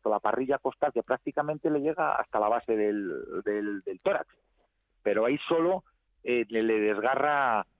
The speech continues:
insisto, pues toda la musculatura de, de la pared, eh, abdominal, ¿no? Y eso es, bueno,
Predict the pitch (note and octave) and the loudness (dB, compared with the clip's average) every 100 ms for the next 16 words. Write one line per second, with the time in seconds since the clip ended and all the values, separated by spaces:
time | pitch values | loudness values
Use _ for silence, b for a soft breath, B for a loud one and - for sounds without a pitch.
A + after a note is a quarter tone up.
0 | _ _ _ - A2 - C3 - C3+ G#2+ | _ _ _ -16 -10 -4 -4 -2 -2 -2
1 | F#2+ B2 B2+ C3 - B2 A2 A#2+ B2+ B2 | -2 0 0 -2 -2 0 0 0 0 2
2 | A2+ G2+ F#2 - G2+ G2 F#2+ F#2+ G#2 G#2 | 2 0 -4 -4 0 0 0 0 0 0
3 | - G2 F#2 - - G2 G#2+ F#2 F2+ A2+ | -2 -6 -6 -6 -10 -6 -4 -4 -2 -2
4 | G2+ A2 - b b A2 B2 - C#3 D3 | 0 -4 -6 b b -4 -2 0 0 0
5 | D3+ - _ _ _ - G#2+ C#3 | -2 -8 _ _ _ -16 -6 -2